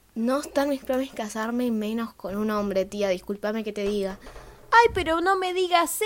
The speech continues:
Speaker 2: eso, por el amor de Cristo Jesús. ¿Cómo que no? ¿No querés formar una linda familia como tu mamá, como yo? Tener chiquitos, marido,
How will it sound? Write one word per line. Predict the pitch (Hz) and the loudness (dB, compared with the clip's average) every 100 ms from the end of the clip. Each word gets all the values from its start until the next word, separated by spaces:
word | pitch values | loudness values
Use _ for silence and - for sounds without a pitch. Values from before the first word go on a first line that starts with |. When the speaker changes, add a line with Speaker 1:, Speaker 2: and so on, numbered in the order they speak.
| 494 | 2
Speaker 2:
eso, | - 349 | 2 -2
por | 330 302 | -2 -2
el | 302 | 0
amor | 302 339 392 | 0 2 0
de | 359 - | -2 -2
Cristo | 349 - 330 | -2 -2 -4
Jesús. | - 311 - - 427 403 339 - - | -4 -6 -4 0 2 2 -2 -6 -2
¿Cómo | 453 453 440 | 0 2 2
que | 359 311 | 0 0
no? | 311 277 247 262 - - - _ - | 2 2 2 -2 -12 -20 -20 _ -4
¿No | 440 | -2
querés | 453 415 453 | 0 0 0
formar | 392 359 381 | 0 0 0
una | 302 330 | 0 -2
linda | 277 339 370 359 | -2 -2 2 0
familia | 330 269 269 330 494 330 285 | 2 0 0 0 0 0 0
como | 277 285 | -2 -4
tu | 269 269 | -4 -4
mamá, | 262 254 285 381 403 311 | -2 0 2 2 2 -2
como | 269 254 254 | -4 -6 -8
yo? | - 392 403 294 | -6 -2 0 0
Tener | 294 311 381 - | -4 -4 -4 -4
chiquitos, | 339 - - 415 381 - 285 | -8 -8 -6 -4 -4 -4 -4
marido, | 302 285 294 330 370 302 285 277 | -2 -2 -2 -6 -6 -6 -2 -4